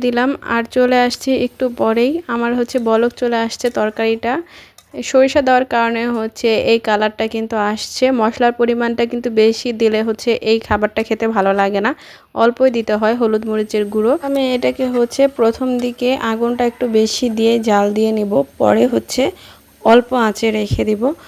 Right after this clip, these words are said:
পাশের বাড়িতে প্রচণ্ড কাজ করা হচ্ছে, এই কারণে কিন্তু অনেক শব্দ আসতে পারে, তো কিছু মনে করবেন না, সবাই ক্ষমা সুন্দর দৃষ্টিতে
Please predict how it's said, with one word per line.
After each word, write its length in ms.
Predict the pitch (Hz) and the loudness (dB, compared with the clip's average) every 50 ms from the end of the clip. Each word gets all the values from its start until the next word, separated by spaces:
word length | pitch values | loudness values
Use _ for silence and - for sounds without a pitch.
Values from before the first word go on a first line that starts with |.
| - _ | -4 _
পাশের 300 | 247 254 262 - - 311 302 277 | 0 2 2 2 2 2 4 4
বাড়িতে 320 | 277 277 285 269 269 - 285 277 - | 4 4 4 2 2 2 0 2 2
প্রচণ্ড 320 | - 269 269 - 277 269 269 269 269 | 0 0 2 2 0 2 2 2 4
কাজ 140 | 254 240 254 - - - | 2 2 0 0 0 2
করা 180 | 269 254 254 277 269 | 4 6 4 4 4
হচ্ছে, 280 | 269 262 - - - 277 262 262 262 262 | 2 0 0 0 2 4 4 4 4 2
এই 60 | - - | -2 -2
কারণে 220 | - 262 269 262 247 247 - | -2 -2 0 -2 -2 -2 -2
কিন্তু 160 | 262 254 254 247 | -2 0 0 2
অনেক 160 | 240 247 254 254 - | 2 0 0 -2 -2
শব্দ 220 | - 240 233 240 247 240 233 | -4 -4 -2 0 2 2 2
আসতে 280 | 240 240 - - - 254 240 - | 2 0 -4 -2 -2 -4 0 2
পারে, 180 | 240 226 233 254 269 269 | 2 4 4 4 2 0
তো 40 | 254 233 | -2 -4
কিছু 160 | - 247 - 254 240 | -4 -6 -4 -4 -2
মনে 160 | 233 233 233 240 - | -2 -2 -2 0 0
করবেন 240 | 240 233 233 247 247 247 | 0 0 0 0 0 -2
না, 40 | 269 277 - | -2 -2 0
সবাই 160 | 254 233 240 240 | 0 0 0 0
ক্ষমা 200 | - 233 226 233 240 | 0 0 -2 -2 -2
সুন্দর 220 | - 254 240 240 240 226 | -2 -2 0 0 0 0
দৃষ্টিতে 340 | 233 233 - - 240 226 233 | 0 -2 -2 -6 -6 -4 -4